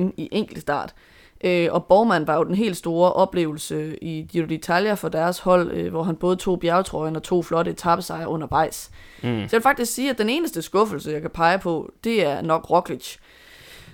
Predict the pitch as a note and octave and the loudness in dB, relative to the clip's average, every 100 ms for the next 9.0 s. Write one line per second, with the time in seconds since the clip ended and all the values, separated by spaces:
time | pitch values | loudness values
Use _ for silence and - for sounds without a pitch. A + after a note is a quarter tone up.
0 | - - G#3 B3 B3 - - G3+ G3 F#3 | -12 0 2 4 2 0 -2 -2 -2 0
1 | G#3+ A3 F#3 A#3+ A3+ E3 E3 F#3 F3+ F3 | 0 0 0 2 2 4 2 2 2 2
2 | F3+ F#3+ E3+ F#3 F3 F3 D#3+ D#3+ F3 G3 | 2 4 2 2 0 0 0 2 2 2
3 | E3+ F#3+ F3+ D#3+ E3 F3 G#3+ G#3 E3+ D3+ | 2 0 2 4 4 4 2 2 2 0
4 | D#3+ D#3+ D#3 C3 B2+ - A#2 A#2 A2+ G#2+ | -2 -2 0 0 4 4 4 0 -2 -4
5 | - - F3+ E3+ E3+ G3 G3+ F#3+ F#3+ - | -6 -2 0 0 0 0 2 2 0 2
6 | A#3+ B3 F3+ - G3 G#3 F3+ D#3+ - G#3 | 2 2 0 0 2 4 2 -2 0 2
7 | G3 E3 - - G3 A3 - F#3+ F#3+ F3 | 2 0 -2 -4 4 4 4 4 4 2
8 | F#3 G3 F3+ E3+ F3 G3+ - E3+ F#3 | -2 0 0 2 0 0 0 -2 -2